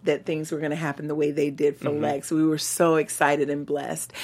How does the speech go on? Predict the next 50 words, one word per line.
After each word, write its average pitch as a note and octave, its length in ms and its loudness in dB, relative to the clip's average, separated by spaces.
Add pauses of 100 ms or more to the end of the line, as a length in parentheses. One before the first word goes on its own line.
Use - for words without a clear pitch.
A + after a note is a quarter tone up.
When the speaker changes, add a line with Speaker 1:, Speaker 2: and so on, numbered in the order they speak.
(120)
Speaker 1:
And F3 220 2
so F3+ 260 4
I D#3 120 4
decided D#3+ 640 2
to D#3 140 0
put E3+ 260 -2
the D3+ 80 0
launch D3 400 -2
of D3+ 80 -6
the D3 60 0
book - 280 -4
on C#3+ 140 -8
pause D3 460 -4
till D3 200 -2
later D3 380 -2
'cause D#3 340 -4 (300)
I D#3 80 0
didn't E3 240 4
wanna D#3 300 0
overshadow D3 760 0
what D3 220 0
was D#3 160 -2
happening D3 440 -4
with D3 180 -4
him. D#3+ 480 -6 (120)
Speaker 2:
Yeah. C#3 300 -2
Speaker 1:
Um, D3+ 520 4 (300)
and F3+ 100 4
that F3 140 4
was F3 220 4
a F3 80 8
wonderful D#3+ 480 4
moment. D3+ 340 -2
He D#3 80 0
had D3 120 0 (120)
worked E3 360 0
so E3 180 4
hard D#3 280 2
for D3 140 -4
three D3+ 300 0
years D#3 680 2
and D#3 140 -6
he D3+ 80 -2
got D#3 240 4
this D#3 160 0
opportunity. D3 600 -2
So C#3+ 160 0
I C#3+ 40 0
was C3+ 160 -6
like, G#2 240 -8